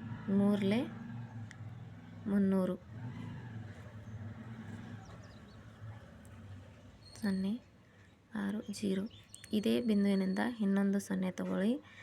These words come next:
ಈಗ ನೂರು ಅಥವಾ ನಾವು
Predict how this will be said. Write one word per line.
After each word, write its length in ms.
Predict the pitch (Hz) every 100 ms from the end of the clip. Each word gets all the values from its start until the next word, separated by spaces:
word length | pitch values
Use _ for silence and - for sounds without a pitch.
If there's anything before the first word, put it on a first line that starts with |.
| - - -
ಈಗ 160 | 208 196 220 294 - - - 202 202
ನೂರು 360 | 208 220 233 208 220 - - - -
ಅಥವಾ 260 | 208 196 208 247 -
ನಾವು 360 | 190 190 190